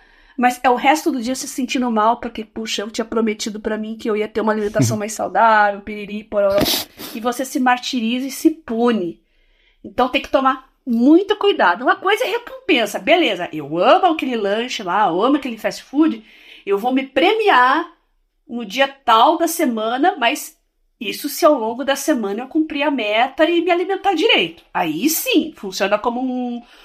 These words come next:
Speaker 1: uma motivação por recompensa. Mas quando você foge daquilo e faz quando você não queria fazer, olha, capaz de você ficar uns dois dias se sentindo um merda. <laughs> Todo mundo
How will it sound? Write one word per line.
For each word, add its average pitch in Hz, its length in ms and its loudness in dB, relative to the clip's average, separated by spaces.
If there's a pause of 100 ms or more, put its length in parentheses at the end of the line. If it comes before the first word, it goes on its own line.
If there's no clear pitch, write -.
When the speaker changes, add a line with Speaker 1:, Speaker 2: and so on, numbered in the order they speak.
(180)
Speaker 1:
uma 240 160 6
motivação 262 720 0
por 311 100 0
recompensa. 254 880 -2 (500)
Mas 214 440 0
quando 302 240 4
você 339 300 0
foge 294 840 2
daquilo 247 760 -2
e 208 420 -8
faz 247 320 2
quando 220 200 -4
você 226 240 -8
não 247 360 2
queria 240 280 -2
fazer, 220 500 -2
olha, 240 380 4
capaz 370 300 2
de 403 80 -10
você 466 80 -6
ficar 453 180 -8
uns 294 160 0
dois 415 320 0
dias 403 160 2
se 440 100 -10
sentindo 339 400 0
um 427 120 -2
merda. 311 580 -6 (340)
<laughs> - 360 -10
Todo 320 320 4
mundo 311 180 4